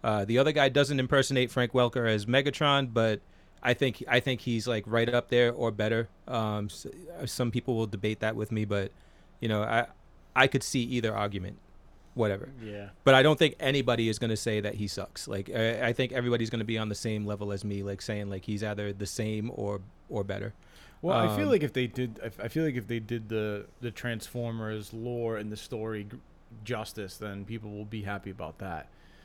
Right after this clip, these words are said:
Speaker 1: Mm-hmm.
Speaker 2: You know, you're not gonna necessarily get, like, everything that you want, but
Speaker 1: But
Speaker 2: if
Speaker 1: you will with this.
Speaker 2: But, but
Speaker 1: That's
Speaker 2: I'm,
Speaker 1: what I'm saying.
Speaker 2: but what I'm saying is you're not gonna get the original voices, but you're still
Speaker 1: Right.
Speaker 2: gonna get people that are gonna do the story justice and come very close, if not better, from what you're saying. So,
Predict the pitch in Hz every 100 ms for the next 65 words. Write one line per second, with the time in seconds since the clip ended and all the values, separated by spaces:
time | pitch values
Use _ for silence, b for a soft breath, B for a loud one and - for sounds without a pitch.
0 | - 120 139 120 123 131 131 123 127 120
1 | - 120 107 104 113 104 104 104 117 110
2 | 113 101 107 107 90 104 110 120 107 -
3 | 110 90 - b b b b - 151 120
4 | 120 196 220 143 123 98 - 127 156 131
5 | 147 147 143 113 131 139 175 135 131 120
6 | 143 139 131 123 113 123 120 113 117 117
7 | 117 107 113 110 110 120 107 107 101 107
8 | 107 104 87 90 107 107 104 113 120 107
9 | 113 107 - 123 110 110 107 110 107 107
10 | 123 110 - 156 139 135 127 131 110 110
11 | 107 107 - 117 104 101 - 113 - 107
12 | 113 92 104 98 92 98 92 90 92 107
13 | 90 95 - 98